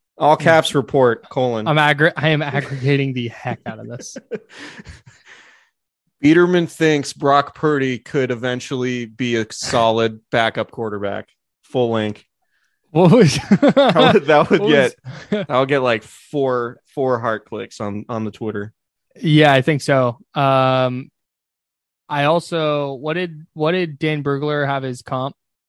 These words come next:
Speaker 2: Like, Colt McCoy?
Speaker 1: Oh, yeah,
Speaker 2: Instead of
Speaker 1: yeah, yeah.
Speaker 2: ceiling is Colt McCoy?
Speaker 1: Yeah, Colt McCoy ceiling. Like, you would take that. He
Speaker 2: If
Speaker 1: project-,
Speaker 2: d-,
Speaker 1: he
Speaker 2: hey.
Speaker 1: projects as a potential N F L backup with a Colt McCoy-like ceiling.
Speaker 2: If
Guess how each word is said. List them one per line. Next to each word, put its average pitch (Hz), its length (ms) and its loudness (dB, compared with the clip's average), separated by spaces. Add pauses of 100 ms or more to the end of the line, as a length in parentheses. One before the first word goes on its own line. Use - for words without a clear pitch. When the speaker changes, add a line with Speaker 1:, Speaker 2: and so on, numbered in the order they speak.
(840)
Speaker 2:
Like, 147 160 -8
Colt 147 200 -2
McCoy? 151 420 -2 (800)
Speaker 1:
Oh, 156 160 2
yeah, 156 80 2
Speaker 2:
Instead 151 140 2
of 147 60 2
Speaker 1:
yeah, 143 60 2
yeah. 127 60 2
Speaker 2:
ceiling 147 260 2
is 143 120 -2
Colt 147 200 -4
McCoy? 147 380 -2
Speaker 1:
Yeah, 117 220 -4
Colt 127 260 -6
McCoy 127 280 -6
ceiling. 107 360 -10
Like, 120 180 -6
you 175 80 -4
would 214 140 -6
take 226 220 -4
that. - 180 -8 (640)
He 143 60 -2
Speaker 2:
If 139 80 -2
Speaker 1:
project-, 170 400 2
Speaker 2:
d-, 190 120 -2
Speaker 1:
he 160 80 -4
Speaker 2:
hey. 160 120 2
Speaker 1:
projects 160 380 2
as 160 140 -4
a 160 80 -2
potential 151 460 -4
N 143 80 0
F 135 100 -6
L 139 80 -4
backup 131 480 -4
with 127 140 -8
a 123 40 -8
Colt 143 360 -2
McCoy-like 120 800 -6
ceiling. 240 400 -14 (880)
Speaker 2:
If 170 340 2